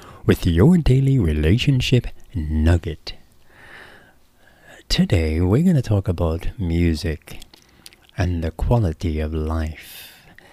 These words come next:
And as you think around you, think of the many musicians who are still alive, singing music or playing music,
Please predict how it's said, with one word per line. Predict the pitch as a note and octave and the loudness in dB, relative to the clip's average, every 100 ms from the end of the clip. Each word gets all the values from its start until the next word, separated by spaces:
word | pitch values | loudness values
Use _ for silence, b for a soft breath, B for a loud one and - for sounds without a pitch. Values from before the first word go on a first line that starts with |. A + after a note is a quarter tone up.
| B B B B B | B B B B B
And | G#2+ G#2+ | -2 0
as | A2+ E3 | 2 0
you | B3+ G3 | 2 2
think | - D3+ D3+ C3+ | 4 4 4 6
around | A#2 A#2 A2 E2+ D#2 D2+ | 4 6 4 4 0 0
you, | D#2+ D#2 D#2+ D#2+ D#2+ G#2+ B2 D#2+ D2+ | -2 0 0 2 2 2 2 0 -4
think | - G3 D#3 | 2 4 4
of | C3+ | 2
the | A2+ | 2
many | A2 A2 A2 | 2 2 2
musicians | G#2 G2+ G#2+ G2+ F#2 E2+ F2 - | 2 2 0 2 -2 -2 -2 -2
who | F2 F2+ F2 | 0 2 2
are | E2+ D#2+ | 0 -4
still | D2+ - E2+ E2+ | -6 -4 -2 2
alive, | B2+ F2+ F2 F2+ F2+ F2+ F2 - _ - _ _ _ _ - - | 2 0 0 0 -2 -2 -6 -10 _ -20 _ _ _ _ -20 -16
singing | - - A#2 G#2 G#2+ G#2 | -12 0 4 6 4 4
music | G#2 A2 A2 A2+ A#2 | 4 2 0 -2 -2
or | A2 - | -6 -8
playing | - G2 F2+ F#2 G2 F#2+ | -4 0 2 2 2 2
music, | F#2+ G2 G#2+ G#2+ | 0 0 -2 -6